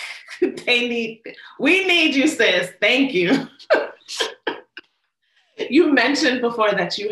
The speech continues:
have, you have kids and your family and everything. How, how do you balance it all if, if that's what you do? 'Cause I know balance could be an illusion sometimes. I'm not, not even gonna lie. Um,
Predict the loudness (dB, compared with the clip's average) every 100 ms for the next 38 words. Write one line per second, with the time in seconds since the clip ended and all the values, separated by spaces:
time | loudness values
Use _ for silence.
0 | -4 0 2 0 -4 -10 -12 -4 -2 -4
1 | -4 -2 -2 -4 -10 -6 -2 -2 -4 -6
2 | -6 -4 -6 -6 -6 -8 -8 -8 -12 -18
3 | _ -20 _ _ _ _ _ -16 0 2
4 | 2 0 -4 -12 _ _ _ _ _ _
5 | _ -12 -10 -6 -4 -4 -4 -6 -6 -8
6 | -14 _ _ _ -4 -2 -2 -6 -8 -6
7 | -4 -2 -4 -6 -12 _ -4 -2 -2 -2
8 | -4 -8 -6 -4 -4 -4 -4 -2 0 0
9 | -2 -6 _ -6 0 0 0 -6 -6 -6
10 | -4 -4 -2 0 -2 -4 -8 -10 -6 -4
11 | -2 -4 -6 -10 -8 -6 -6 -6 -10 -6
12 | -4 -4 -6 -4 -2 -2 -4 -14 _ -20
13 | -20 _ -4 0 0 0 -2 -6